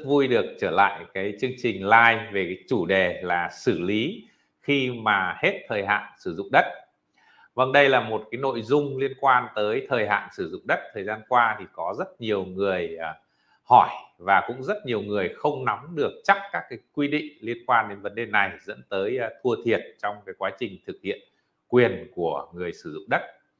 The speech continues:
Đồng thời thì, à, khi luật đất đai mới hai nghìn không trăm hai mươi tư có hiệu lực từ ngày mùng một tháng tám thì, à, trên mạng cũng có rất nhiều chuyên gia, rất nhiều bài báo chia sẻ giật những cái tít, à, rất là ghê. Ví dụ như là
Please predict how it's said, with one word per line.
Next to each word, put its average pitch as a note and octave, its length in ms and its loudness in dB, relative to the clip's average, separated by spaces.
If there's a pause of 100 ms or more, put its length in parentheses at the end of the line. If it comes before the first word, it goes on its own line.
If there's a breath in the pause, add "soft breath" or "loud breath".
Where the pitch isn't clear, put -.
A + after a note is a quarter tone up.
(500 soft breath)
Đồng B2 180 2
thời C3 300 8
thì, A#2 180 2
à, G#2+ 320 0
khi D3 160 -2
luật B2+ 260 -2
đất D#3+ 140 -4
đai C3 320 4 (100)
mới C3+ 400 2 (200)
hai A#2+ 120 -10
nghìn A2 220 -10
không A#2 220 -10
trăm B2 140 -2 (200)
hai A#2+ 120 -2
mươi A#2+ 100 -6 (100)
tư C3+ 240 0
có A#2 80 -4
hiệu C#3+ 140 -6
lực G2+ 300 -6
từ F#2+ 180 -6
ngày F#2 120 -10
mùng F#2 180 -12
một F2+ 220 -8
tháng F#2+ 200 -16
tám G#2+ 440 2
thì, G2+ 220 -6
à, F2 120 -4 (120)
trên A#2 200 -6
mạng A#2 340 -2
cũng A2+ 180 -18
có G2+ 220 -2
rất - 160 -20
nhiều A2 200 -6 (120)
chuyên A#2 180 -8
gia, B2 300 2
rất D3+ 160 -8
nhiều A#2+ 160 -4
bài F2+ 300 0
báo G#2 420 2 (440 loud breath)
chia C3 160 0
sẻ F2+ 480 0
giật G#2+ 240 -4
những G2 240 -16
cái B2+ 80 -4 (120)
tít, G3+ 140 0 (240)
à, G#2+ 240 0
rất C3 220 -2
là A#2 180 0
ghê. C3 340 4
Ví A#2 100 -4
dụ C3+ 220 -2
như B2 300 -2
là G#2 340 -2